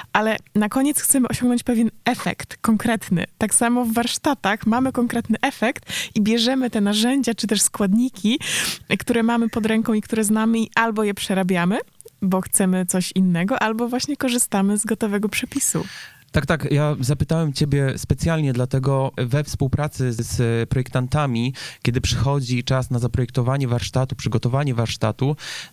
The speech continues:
Speaker 2: to, em, ci, którzy, mm, jeszcze nie mają takiego, powiedzmy, doświadczenia, bardzo często używają gotowych formatek, które ściągną z internetu, czy to jest mapa empatii,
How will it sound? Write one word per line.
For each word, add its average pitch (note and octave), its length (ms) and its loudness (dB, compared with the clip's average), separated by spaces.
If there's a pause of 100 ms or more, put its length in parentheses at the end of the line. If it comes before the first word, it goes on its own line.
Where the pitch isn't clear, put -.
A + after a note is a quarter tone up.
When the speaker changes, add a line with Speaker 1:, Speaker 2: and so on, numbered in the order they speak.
Speaker 2:
to, B2 400 2
em, A#2+ 280 0 (560)
ci, - 160 -2
którzy, D3+ 600 0 (260)
mm, B2+ 400 0
jeszcze C#3+ 280 2
nie D3 120 2
mają D#3+ 340 0
takiego, C3 440 0
powiedzmy, C3 320 0
doświadczenia, C#3 800 0 (300)
bardzo D#3+ 260 2
często D3+ 680 0 (240)
używają D3 540 2
gotowych C#3+ 460 0
formatek, C3+ 540 0
które - 240 -2
ściągną C#3+ 400 0
z B2+ 80 0
internetu, C3 540 0
czy - 100 -6
to D3 140 2
jest A#2 240 -2
mapa A2 440 0
empatii, C3+ 800 0